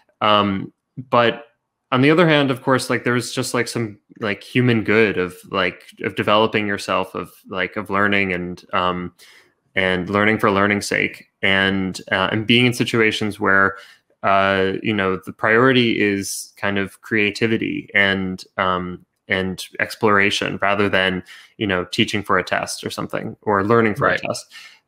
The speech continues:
Speaker 1: Um, and so people are, are, you know, I think more and more people recognize that,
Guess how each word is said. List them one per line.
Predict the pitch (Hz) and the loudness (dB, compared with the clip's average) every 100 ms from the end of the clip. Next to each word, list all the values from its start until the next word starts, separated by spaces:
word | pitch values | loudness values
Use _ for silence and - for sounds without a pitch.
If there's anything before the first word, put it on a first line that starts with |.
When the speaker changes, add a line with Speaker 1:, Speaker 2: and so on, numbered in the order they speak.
| _ | _
Speaker 1:
Um, | 113 107 101 101 - _ - | 0 2 2 0 -6 _ 0
and | 120 123 123 120 117 - - | 2 4 2 0 -4 -10 -14
so | - 127 | -4 0
people | 151 156 160 | 2 4 4
are, | 143 131 - | 4 2 -2
are, | - 127 - | 0 0 0
you | 131 | 2
know, | 117 | 4
I | 110 | 4
think | 160 131 | 2 2
more | 127 | 2
and | 139 | 2
more | 135 123 | 2 0
people | 131 123 | -2 -2
recognize | 117 170 165 117 113 | -2 0 0 0 0
that, | 110 | -4